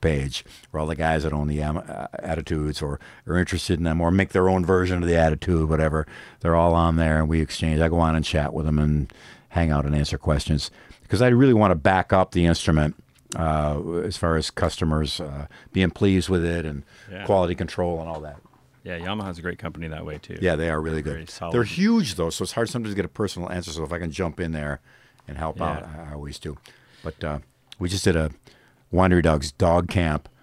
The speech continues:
Speaker 1: We did a little
Speaker 2: Yeah.
Speaker 1: camp out in the woods, uh, with all, all the fans. And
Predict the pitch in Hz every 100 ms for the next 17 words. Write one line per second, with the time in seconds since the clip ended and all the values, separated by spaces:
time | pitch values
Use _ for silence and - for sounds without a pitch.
0 | _ 82 82 80 78 82 80 95 90 82
1 | 80 78 78 82 85 82 78 80 76 76
2 | 76 73 71 73 73 78 80 76 71 -
3 | - 92 80 80 73 73